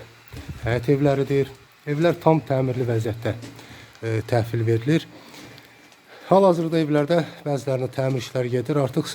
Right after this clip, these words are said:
e, təmir işləri demək olar ki, sona çatmaq üzrədir. E, qaz, su, işıq daimidir. Qaz xətti göründüyü kimi var. Bax, xətti də çəkilib, artıq sayğac qoyulacaqdır. E, su sayğacı üçün yer burada qoyulubdur. Bura evin həyətidir.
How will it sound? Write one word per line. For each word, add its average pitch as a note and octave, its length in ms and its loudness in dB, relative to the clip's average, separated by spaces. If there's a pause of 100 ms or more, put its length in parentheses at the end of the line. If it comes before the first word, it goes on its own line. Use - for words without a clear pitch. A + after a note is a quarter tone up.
e, B2 320 0
təmir C#3+ 320 4
işləri C#3+ 320 -2
demək C3 160 2
olar C3 160 2
ki, D#3 180 -2
sona C3 300 -2 (200)
çatmaq B2 360 -2
üzrədir. A#2+ 380 0 (720)
E, C#3 240 -2
qaz, F#3+ 300 6
su, F3 140 4
işıq - 280 0
daimidir. C#3+ 560 0
Qaz C3+ 240 -2
xətti A#2+ 320 -4
göründüyü A#2 360 -2
kimi A2+ 320 -8
var. C3+ 180 -2 (100)
Bax, A#2+ 160 -8
xətti A#2+ 300 -6
də A#2 120 -6
çəkilib, B2 300 -2
artıq A#2 240 -2
sayğac A#2+ 460 0
qoyulacaqdır. C3 640 0 (800)
E, B2+ 80 -4
su - 160 -6
sayğacı C3 400 2
üçün B2+ 160 -2
yer A#2 260 0
burada A2+ 200 0
qoyulubdur. C#3 580 2 (140)
Bura F3 200 6
evin C3 240 2
həyətidir. B2+ 600 -2